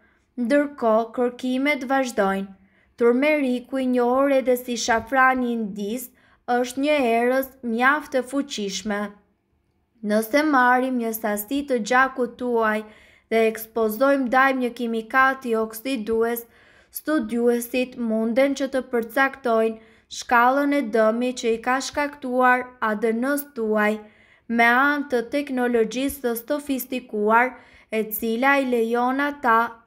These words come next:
që të llogaritin numrin e shkëputjeve në zinxhirin e A D N-s. Nëse do të konsumonit një sasi të vogël turmeriku një herë në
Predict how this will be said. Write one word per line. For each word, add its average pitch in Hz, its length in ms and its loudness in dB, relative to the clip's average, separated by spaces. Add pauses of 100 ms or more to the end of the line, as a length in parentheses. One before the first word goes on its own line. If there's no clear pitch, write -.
që 294 220 -6
të 254 160 0
llogaritin 240 880 0 (380)
numrin 285 480 0
e 247 80 0
shkëputjeve 247 880 0
në 233 240 0
zinxhirin 247 720 0
e 214 60 2
A 214 120 2
D 254 200 0
N-s. 208 400 -2 (680)
Nëse 247 460 0
do 247 160 2
të 311 240 0
konsumonit 254 1000 0
një 233 140 -6
sasi 220 540 -4
të 294 240 0
vogël 233 500 2 (100)
turmeriku 240 840 0
një 247 240 0
herë 262 240 0
në 277 80 2